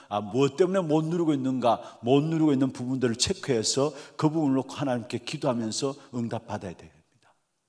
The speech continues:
분명히 복음 안의 시작은 빌립보 일 장 육 절이죠. 시작이 복음 안의 시작이기 때문에 완성됩니다. 그리스도의 날까지 이루신다 했어요.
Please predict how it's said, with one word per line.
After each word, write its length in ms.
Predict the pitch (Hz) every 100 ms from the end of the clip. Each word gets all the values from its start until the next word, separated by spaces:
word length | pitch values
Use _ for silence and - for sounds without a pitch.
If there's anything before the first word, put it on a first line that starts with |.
| _ _ _ _ _ _ _ _ _ _ _ _ _ _ _
분명히 800 | - 147 175 185 170 117 98 - _ _ _ _ _ _
복음 260 | - 160 170
안의 160 | 170 156
시작은 420 | - 151 131 117
빌립보 360 | 139 139 139
일 100 | 139
장 240 | 135 139 131
육 140 | 113
절이죠. 460 | - 123 101 95 80 - - _ - _ _ _ _ _ -
시작이 640 | - 190 185 190 175 190
복음 320 | - 175 202
안의 140 | 202 175
시작이기 440 | - 147 117 -
때문에 440 | 117 101 127 107 - - _ _
완성됩니다. 880 | 101 110 117 120 120 113 135 90 - _ _ _ _ _ _
그리스도의 360 | - 120 - 123
날까지 640 | 123 175 175 214 202 196
이루신다 420 | 180 147 - 147 98
했어요. 420 | 85 - -